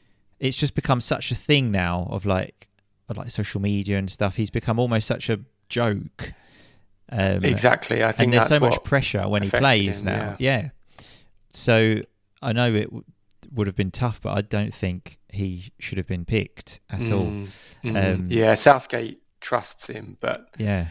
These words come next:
Speaker 2: his form, his form just hasn't been good. And then he's, well, I guess John Stones plays, but then one of the other options at centre back is Eric Dyer. And I mean, if we
Speaker 1: Mm.
Speaker 2: end up going in against any half decent team with Maguire and Dyer as,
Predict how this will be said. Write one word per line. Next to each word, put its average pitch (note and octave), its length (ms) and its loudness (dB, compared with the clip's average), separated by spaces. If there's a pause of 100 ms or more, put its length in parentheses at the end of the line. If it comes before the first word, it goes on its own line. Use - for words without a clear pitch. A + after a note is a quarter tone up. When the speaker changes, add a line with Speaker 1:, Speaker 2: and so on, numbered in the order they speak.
(240)
Speaker 2:
his - 160 -4
form, A2+ 600 -6 (320)
his - 100 -4
form A#2 260 -2
just - 120 -6
hasn't G#2 240 -8
been G#2 140 -12
good. G#2 220 -10
And A#2 200 -6
then A2+ 200 -4
he's, A2 640 0 (680)
well, A2+ 120 0
I - 20 -4
guess B2+ 240 -2
John B2 240 -4
Stones B2 500 -2
plays, B2 680 -6
but - 480 -6
then A#2+ 240 -6
one A#2 120 0
of A#2 60 -4
the A#2 80 -2
other A2+ 220 -2
options A2 300 -8
at A#2+ 80 -6
centre A2 220 -4
back G2+ 220 -10
is A2 80 -4
Eric A2 380 -8
Dyer. A2+ 580 -4
And A#2 80 -10
I A2+ 40 -8
mean, A2 140 -8
if G#2+ 120 -2
we C3 80 2
Speaker 1:
Mm. B2+ 80 2
Speaker 2:
end A#2 140 -2
up - 120 -6
going A2 280 -2
in A2 120 -2
against G#2+ 360 -6
any A2 260 -6
half G#2+ 280 -4
decent A2 300 -8
team G#2+ 240 -2
with G#2+ 160 -10
Maguire A2 560 -4
and - 120 -12
Dyer - 460 -2
as, - 200 -8